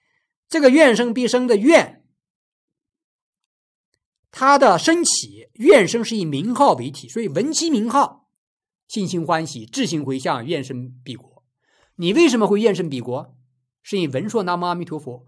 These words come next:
所以愿生心本身是以名号为体。那么名号为体，名号本身就是行法，就是形体。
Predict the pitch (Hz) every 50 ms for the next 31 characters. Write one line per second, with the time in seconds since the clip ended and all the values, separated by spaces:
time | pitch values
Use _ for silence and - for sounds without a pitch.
0 | _ _ _ - - 269 247 302 403 294 240 175 254 247 220 262 269 247 254 -
1 | - 156 127 127 135 131 269 302 - - 254 214 196 165 139 147 208 214 - 254
2 | 185 123 156 190 - - - _ - - - - _ _ _ _ _ _ _ _
3 | _ _ _ _ 285 294 311 294 254 262 302 320 330 339 311 294 294 - 254 240
4 | 185 170 220 285 262 320 311 - - 151 127 123 - 247 254 254 214 196 - -
5 | 131 190 269 - - - - _ _ - 220 180 - - 185 214 - - -